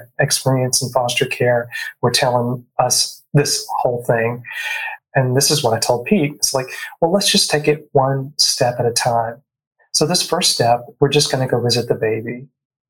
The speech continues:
We can decide we don't, we're not making a permanent decision right now. So the first decision, we're just gonna go visit the baby. And, you know, once he agreed with me,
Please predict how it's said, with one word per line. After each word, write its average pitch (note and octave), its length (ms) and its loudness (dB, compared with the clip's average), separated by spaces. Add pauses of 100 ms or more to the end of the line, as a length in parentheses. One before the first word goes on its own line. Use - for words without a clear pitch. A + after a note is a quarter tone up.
(320)
We C#3 160 4
can C#3+ 140 2
decide C3 680 2 (320)
we C#3+ 80 4
don't, C3+ 240 0
we're C#3 100 2
not C3 240 2
making C3 300 2
a B2 40 0
permanent C3 440 -2
decision A#2+ 800 0
right B2+ 280 0
now. A2+ 300 2
So A#2 300 0 (380)
the - 60 0
first D3 340 0
decision, B2 580 2
we're A#2+ 100 0
just A#2+ 240 0
gonna B2 160 0
go A2+ 140 4
visit B2+ 320 2
the D3 60 2
baby. A2+ 580 0 (440)
And, A2+ 520 2
you C3+ 100 0
know, A2+ 100 4
once A#2+ 240 6
he C3 120 4
agreed F3+ 440 2
with B2+ 140 0 (160)
me, A#2 300 -2